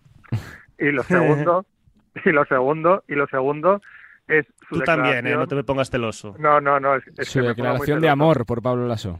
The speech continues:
Speaker 1: Sí, entonces, claro, a mí me preocupa mucho es qué estaría dispuesto a hipotecar, eh, Millán, eh, de su vida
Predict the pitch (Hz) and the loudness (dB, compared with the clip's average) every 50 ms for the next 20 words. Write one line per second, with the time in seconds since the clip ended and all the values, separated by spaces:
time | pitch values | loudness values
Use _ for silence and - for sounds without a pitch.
0 | - - - - 165 180 185 - - 139 131 131 147 147 - - 175 160 _ - | -12 -6 0 2 4 4 4 2 0 -4 -2 -2 -2 -2 0 0 -2 -2 _ 0
1 | 156 160 151 139 - - 127 135 143 147 156 175 165 175 175 - 170 160 165 170 | 0 0 0 -2 -2 -4 -4 -2 -2 -2 -2 -2 -2 -2 0 0 0 0 0 -4
2 | - - - 196 202 - 151 139 135 - - - _ - 170 - - - 190 180 | -6 -6 -6 -6 -4 -2 -4 -4 -4 -4 -8 -6 _ -2 -2 -2 0 0 0 2
3 | 185 175 175 160 - - - 120 113 110 - _ - 92 92 - _ _ - 139 | 2 2 0 -2 -4 -4 -4 -4 -4 -4 -6 _ -12 -12 -12 -12 _ _ -4 -2
4 | 135 131 - 123 123 - 117 113 - 143 143 151 156 151 147 151 156 170 - _ | -2 -2 -2 -4 -4 -4 -6 -2 2 2 4 4 4 4 4 2 0 -4 -8 _
5 | _ _ _ _ _ - - - - - - - - _ _ _ _ _ _ _ | _ _ _ _ _ -20 -20 -18 -18 -18 -18 -20 -20 _ _ _ _ _ _ _
6 | _ _ - 175 156 151 147 143 135 131 - _ _ _ _ _ - 147 147 151 | _ _ -2 0 2 4 4 4 4 2 -2 _ _ _ _ _ -6 -4 -2 -2
7 | 156 135 127 123 117 117 120 - _ - 151 143 135 127 - - 127 127 151 180 | -2 0 0 0 0 -2 -6 -12 _ -6 0 0 0 0 0 -4 -8 -6 -6 -2
8 | 170 139 117 - | 0 0 0 0